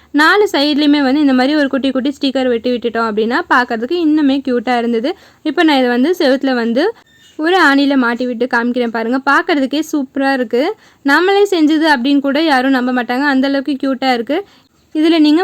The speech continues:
முக்கியமான பொருட்கள், அதாவது கேஸ் பில்லா இருக்கட்டும், கரண்ட் பில்லு, இல்ல கேபிள் பில்லு, போஸ்ட் ஆஃபீஸ் அட்டை, இது எல்லாத்தையுமே ஸ்டோர் பண்ணி வச்சுக்கிட்டீங்க அப்படின்னா, நீங்க அப்பப்போ எடுத்து யூஸ் பண்ணிக்கிறதுக்கு தனித்தனியா இருக்கறனால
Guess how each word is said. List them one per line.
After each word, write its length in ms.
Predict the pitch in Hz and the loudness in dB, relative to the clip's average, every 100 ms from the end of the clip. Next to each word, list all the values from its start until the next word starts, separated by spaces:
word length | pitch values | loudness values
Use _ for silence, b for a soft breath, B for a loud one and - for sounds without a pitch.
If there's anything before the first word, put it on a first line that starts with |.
| 381 | 2
முக்கியமான 460 | 330 392 370 370 359 | 2 2 2 2 0
பொருட்கள், 360 | 330 285 254 277 | 0 0 0 0
அதாவது 260 | 262 254 277 247 | 2 0 0 0
கேஸ் 280 | 277 262 269 254 | 0 0 0 -2
பில்லா 220 | 269 262 | 2 0
இருக்கட்டும், 320 | 254 254 254 254 | 0 -2 -2 -2
கரண்ட் 280 | 262 269 254 | 0 0 0
பில்லு, 240 | 254 254 254 262 | 0 0 0 0
இல்ல 120 | 254 269 | -2 -2
கேபிள் 320 | 269 269 269 269 | -2 0 0 0
பில்லு, 200 | 254 254 240 | -2 -2 -2
போஸ்ட் 280 | 269 277 - 262 | -2 -4 -2 -4
ஆஃபீஸ் 240 | 254 254 | -2 -6
அட்டை, 200 | 247 240 254 b b 302 | -6 -4 -6 b b -2
இது 120 | 330 381 | 2 2
எல்லாத்தையுமே 380 | 330 294 294 311 339 | 2 2 2 0 0
ஸ்டோர் 260 | 294 294 | -2 -2
பண்ணி 160 | 277 269 | 0 2
வச்சுக்கிட்டீங்க 480 | 247 247 269 262 262 | 0 -2 -4 -2 0
அப்படின்னா, 320 | 226 233 233 277 453 b b | 0 -2 0 -2 -4 b b
நீங்க 140 | 294 302 269 | 2 4 2
அப்பப்போ 320 | 285 269 311 294 | 0 -2 0 0
எடுத்து 260 | 254 302 277 | 0 -2 -2
யூஸ் 160 | 285 - | -2 -2
பண்ணிக்கிறதுக்கு 600 | 254 233 226 220 226 311 - b b | 0 0 0 0 0 0 -2 b b
தனித்தனியா 460 | 294 311 330 294 302 294 | 2 2 2 2 2 0
இருக்கறனால 420 | 262 233 226 339 | 0 -2 0 0